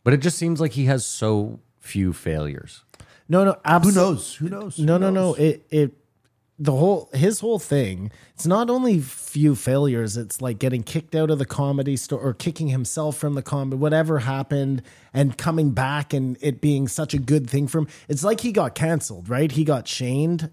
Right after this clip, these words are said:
Speaker 2: and then came back even stronger.
Speaker 1: Well, that's a good point. Like, even, even
Speaker 3: He
Speaker 1: the
Speaker 3: got
Speaker 1: things
Speaker 3: dropped by all his, yep.
Speaker 2: Everybody and the people he,
Speaker 3: Lazarus,
Speaker 2: he
Speaker 3: that's
Speaker 2: respected
Speaker 3: Jesus.
Speaker 2: the most, the Comedy Store turned their back on him.
Speaker 3: The church.
Speaker 2: Like,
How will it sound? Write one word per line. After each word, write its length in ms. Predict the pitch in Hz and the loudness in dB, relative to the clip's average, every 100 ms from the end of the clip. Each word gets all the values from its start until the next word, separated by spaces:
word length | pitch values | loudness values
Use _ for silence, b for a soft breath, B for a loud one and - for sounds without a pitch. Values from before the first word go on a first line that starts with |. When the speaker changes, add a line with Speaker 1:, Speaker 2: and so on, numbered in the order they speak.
| - | -6
Speaker 2:
and 160 | 123 | -4
then 120 | 120 120 | -2 -2
came 220 | 131 123 | -2 -2
back 280 | 117 123 143 | -2 -4 -2
even 220 | 120 117 | -2 -4
stronger. 680 | - 120 107 131 156 160 - _ _ _ - | -8 -10 -8 -6 -4 -6 -10 _ _ _ -4
Speaker 1:
Well, 100 | 123 | -2
that's 100 | 147 | 0
a 40 | |
good 140 | 147 - | -2 4
point. 240 | 135 104 | 4 4
Like, 160 | 90 110 | 0 2
even, 280 | 120 143 - | 2 2 0
even 240 | 131 120 151 | -2 2 4
Speaker 3:
He 40 | |
Speaker 1:
the 0 | 135 | 4
Speaker 3:
got 100 | 131 | 6
Speaker 1:
things 120 | 139 | 6
Speaker 3:
dropped 260 | 143 - | 4 2
by 100 | 131 | -4
all 160 | 104 104 | -4 -4
his, 520 | 107 92 87 - - _ _ - | -6 -8 -14 -18 -20 _ _ -14
yep. 160 | 127 - _ 156 | -14 -14 _ 0
Speaker 2:
Everybody 680 | 185 226 170 135 131 123 | 2 4 4 4 2 0
and 320 | 139 156 151 139 | 2 2 2 2
the 140 | 143 | 0
people 320 | - 175 202 | 2 2 2
he, 100 | 156 | 4
Speaker 3:
Lazarus, 540 | 180 170 160 160 120 - | 6 8 6 4 2 2
Speaker 2:
he 60 | |
Speaker 3:
that's 160 | 151 170 | 4 6
Speaker 2:
respected 520 | 165 160 220 190 139 | 6 4 4 4 4
Speaker 3:
Jesus. 200 | 196 170 | 6 4
Speaker 2:
the 100 | 147 | 4
most, 540 | 151 139 180 131 - - | 4 6 4 2 -4 -8
the 80 | 131 | -8
Comedy 480 | - 156 190 160 | -4 0 2 2
Store 320 | 135 - 131 131 | 0 -2 -6 -4
turned 320 | - 160 156 | -2 0 0
their 80 | 131 | -2
back 400 | 104 139 156 127 | -2 -4 -4 -6
on 140 | 110 | -6
him. 220 | 107 95 - | -6 -10 -10
Speaker 3:
The 80 | 131 | -8
church. 460 | 107 - 127 120 | 0 2 2 -2
Speaker 2:
Like, 80 | - | -8